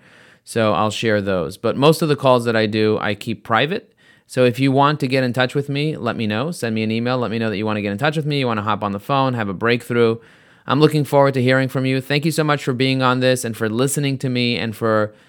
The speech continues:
just being in my life. I really appreciate it. And go check out my LinkedIn updates. You can find me at W W W dot joe linkedin dot com.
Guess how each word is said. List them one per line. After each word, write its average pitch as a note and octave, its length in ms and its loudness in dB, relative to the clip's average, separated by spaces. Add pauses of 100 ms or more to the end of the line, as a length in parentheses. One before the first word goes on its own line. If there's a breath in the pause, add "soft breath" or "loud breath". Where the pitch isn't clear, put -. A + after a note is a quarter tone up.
(140 soft breath)
just G3+ 200 -6
being F#3+ 220 0
in F3+ 120 0
my B2+ 120 2
life. A2+ 540 -2
I - 40 -8
really D3 300 -2
appreciate C3 540 0
it. G#2+ 120 0
And B2+ 140 -2
go F3 100 4
check A#3 220 0
out G#3+ 140 0
my C#3+ 100 0
LinkedIn C#3 380 0
updates. G2+ 540 0
You B2 100 -4
can B2+ 160 -2
find C3 280 4
me C3 120 4
at G#2 120 4
W A2+ 280 4
W C#3+ 280 4
W G2+ 480 4 (400 soft breath)
dot A2 240 4
joe B2 560 6
linkedin A2 840 0 (180)
dot G2 300 0
com. F2 340 -4